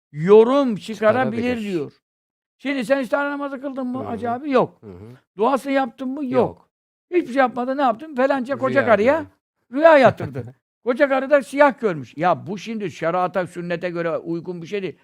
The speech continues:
Speaker 1: "Oo, siyah gördü, olmuş." Asla buna yanaşmayalım. Niye yanaşmayalım?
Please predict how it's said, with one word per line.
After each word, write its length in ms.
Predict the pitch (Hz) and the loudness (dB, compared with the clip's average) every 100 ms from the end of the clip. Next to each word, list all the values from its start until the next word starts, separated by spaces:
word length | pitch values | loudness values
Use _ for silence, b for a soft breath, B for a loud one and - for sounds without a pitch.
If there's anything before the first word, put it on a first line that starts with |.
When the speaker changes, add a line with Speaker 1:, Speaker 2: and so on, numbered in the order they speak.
| _ _ | _ _
Speaker 1:
"Oo, 600 | 240 269 269 262 254 240 | 4 6 6 6 6 2
siyah 320 | 175 247 262 | 0 -2 -2
gördü, 220 | 254 240 254 | -2 -4 -4
olmuş." 220 | 254 233 214 b b - | -4 -4 -8 b b 2
Asla 440 | 294 294 262 247 | 4 4 0 0
buna 120 | 247 | -2
yanaşmayalım. 600 | 247 240 196 175 156 147 190 | -2 -2 -4 -4 -4 -4 -4
Niye 140 | 262 | -2
yanaşmayalım? 680 | 240 214 185 185 175 208 | -2 -4 -6 -6 -6 -6